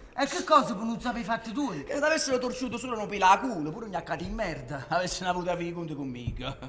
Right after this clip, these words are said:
Speaker 1: Meno male che godi ancora di un certo rispetto nel quartiere.
Speaker 2: Ah, vero? E perché?
Speaker 1: Oh, Gesù, a tutti hanno dato la tua grande generosità.
Speaker 2: <laughs> Eh, piacere,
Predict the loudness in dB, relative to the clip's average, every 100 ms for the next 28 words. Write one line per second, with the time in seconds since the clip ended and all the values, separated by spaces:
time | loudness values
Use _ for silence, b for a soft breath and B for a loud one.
0 | -14 -20 -20 -6 0 2 4 6 4 4
1 | -2 -2 -4 -2 -2 0 0 0 -2 -6
2 | -4 -4 -4 -8 -8 -4 -4 -4 -8 -8
3 | -8 -8 -10 -10 -10 -10 -6 -2 2 4
4 | 4 2 0 -2 -4 -4 -6 -6 -4 -4
5 | -4 -6 -10 -4 -6 -4 -6 -8 -6 -6
6 | -4 -4 -4 -2 0 0 -2 -6 -6 -8
7 | -8 -10 -2 -2 -2 -6 -6 -4 -6 -6
8 | -8 -6 -6 -4 -4 -4 -8